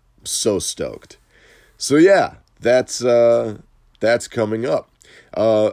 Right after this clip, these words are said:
additional things that are happening, changing. There's some new segments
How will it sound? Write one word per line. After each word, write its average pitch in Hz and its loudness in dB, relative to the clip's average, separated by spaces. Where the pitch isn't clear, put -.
additional 160 0
things 85 -4
that 98 -4
are 98 -2
happening, 110 -4
changing. 110 -6
There's 165 -2
some 147 -8
new 180 -6
segments 165 -4